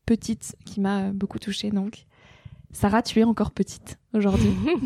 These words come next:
Speaker 2: Bah, merci déjà pour l'introduction. Je, je reviendrai, hein, si c'est ça. <laughs> Est-ce que je suis encore petite ? Non, non, non, non, malheureusement. Mais, euh, bah, il y a eu, enfin, oui, il s'est passé des tas de trucs depuis la, la sortie de Petite.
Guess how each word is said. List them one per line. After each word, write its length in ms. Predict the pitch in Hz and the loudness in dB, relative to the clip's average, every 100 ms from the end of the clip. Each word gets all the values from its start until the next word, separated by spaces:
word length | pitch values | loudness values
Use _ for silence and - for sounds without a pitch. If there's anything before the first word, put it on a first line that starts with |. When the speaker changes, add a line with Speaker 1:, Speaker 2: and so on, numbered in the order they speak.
| 214 196 - - - - | -2 -4 -8 -10 -12 -4
Speaker 2:
Bah, 120 | 247 214 | 2 4
merci 300 | 208 - 220 | 4 2 0
déjà 180 | 196 | 2
pour 140 | 190 180 | 2 2
l'introduction. 540 | 180 190 202 - 302 | 2 0 -4 -4 -2
Je, 220 | 214 170 | 2 2
je 80 | 170 | 2
reviendrai, 400 | 160 165 190 220 | 2 2 2 2
hein, 200 | 277 190 | 0 -2
si 120 | - - | -6 -6
c'est 140 | 185 | -6
ça. 220 | - - | 0 2
<laughs> 1400 | 339 415 - 277 - 320 302 277 - 571 587 - - 233 240 | 4 4 2 0 2 2 0 -2 -4 -4 -6 -8 -14 -10 -6
Est-ce 120 | - | 0
que 120 | 247 | 0
je 40 | |
suis 120 | - 202 | 2 2
encore 260 | 202 214 | 2 -2
petite ? 380 | - 208 214 - | -2 -4 -4 0
Non, 340 | 208 233 277 | 2 4 2
non, 100 | 214 | 2
non, 380 | 202 226 247 196 | 0 0 0 -2
non, 220 | 185 190 214 | -2 -4 -4
malheureusement. 640 | 185 180 190 196 247 254 _ 202 | -2 -2 -2 -2 -4 -8 _ -6
Mais, 340 | 190 185 180 | -2 0 0
euh, 400 | 175 175 180 175 185 _ - _ _ _ _ _ _ _ | -4 -6 -6 -6 -10 _ -20 _ _ _ _ _ _ _
bah, 140 | - 185 | 0 2
il 60 | |
y 40 | 196 | 4
a 60 | |
eu, 180 | 190 196 | 4 0
enfin, 220 | - 180 | 0 2
oui, 120 | 180 180 | 2 2
il 20 | |
s'est 160 | 175 | 0
passé 240 | 165 165 165 | 0 0 0
des 100 | 160 | 0
tas 120 | 160 | 0
de 60 | - | -2
trucs 280 | - 330 | 0 4
depuis 260 | 190 - 190 | 2 2 2
la, 260 | 180 170 165 | 2 4 2
la 120 | 170 | 0
sortie 240 | 175 - | 0 -4
de 40 | - | -4
Petite. 380 | 175 - 269 | -2 -2 -2